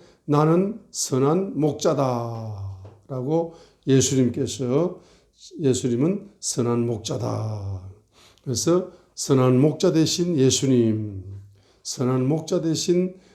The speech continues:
나의 하나님, 예수님은 선한 목자 되신 나의 하나님이십니다라고 여호와 라하라고 여러분의 기도, 항상 입을 열면은 기도가 딱 시작될 때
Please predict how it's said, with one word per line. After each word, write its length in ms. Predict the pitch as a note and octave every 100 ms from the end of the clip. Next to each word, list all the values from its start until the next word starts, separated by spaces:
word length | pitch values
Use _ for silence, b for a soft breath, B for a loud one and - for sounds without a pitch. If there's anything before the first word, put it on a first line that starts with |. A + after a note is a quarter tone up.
| b
나의 340 | D3 B2+ B2 A#2
하나님, 1160 | - G#3 F3 D#3+ C#3+ B2 A#2 A2+ A2 G#2+ G#2+ - _ _ _ _
예수님은 580 | C3 B2+ C3 C3 B2 A#2+
선한 360 | A#2+ - A#2+ A#2
목자 300 | D3+ - E3+
되신 480 | D#3+ C#3 D#3+ D#3+ D#3+ B B
나의 320 | C#3 B2+ A#2+
하나님이십니다라고 1800 | A#2 G3 F#3 D#3+ C#3+ - C3 B2+ A#2+ A#2+ A#2 G#2+ G#2 G#2 B2+ E3+ F#3+ F#3+ B B B
여호와 500 | D3 C3+ C#3+ D#3 C#3+
라하라고 1200 | D3 F3+ D#3+ D#3 D3+ C#3 B2+ C3 C3+ D#3+ E3+ E3+ B B
여러분의 440 | D3 C3+ A#2+ A#2+ A2
기도, 280 | E3+ D#3+ C#3
항상 340 | - G#3 G3+
입을 300 | - F#3+ G#3
열면은 400 | D3 C3+ E3 C#3+
기도가 340 | A2 F#3 F3+ E3
딱 160 | -
시작될 460 | - E3 D#3 D3+ C#3
때 340 | E3+ B2 -